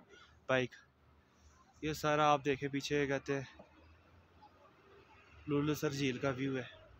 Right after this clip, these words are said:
उधर से आगे अभी भी, कहते हैं, बाबूसर टॉप जो है, वो तारा पीछे हमने देखा था, कहते हैं, बीस किलोमीटर उससे आगे, दो, लेकिन दो किलोमीटर आगे, आगे होगा।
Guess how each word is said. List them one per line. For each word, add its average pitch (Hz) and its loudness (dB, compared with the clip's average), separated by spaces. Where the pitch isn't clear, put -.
उधर 151 2
से 151 -2
आगे 139 2
अभी 160 -2
भी, 170 -6
कहते 156 -6
हैं, 156 -6
बाबूसर 143 0
टॉप 147 2
जो 151 0
है, 143 4
वो 151 -2
तारा 147 4
पीछे 151 -4
हमने 143 0
देखा 131 -2
था, 143 -6
कहते 139 -2
हैं, 127 -8
बीस 135 -2
किलोमीटर 143 -6
उससे 135 -6
आगे, 131 -6
दो, 123 -10
लेकिन 127 -12
दो 131 -8
किलोमीटर 131 -12
आगे, 131 -10
आगे 123 -6
होगा। 120 -10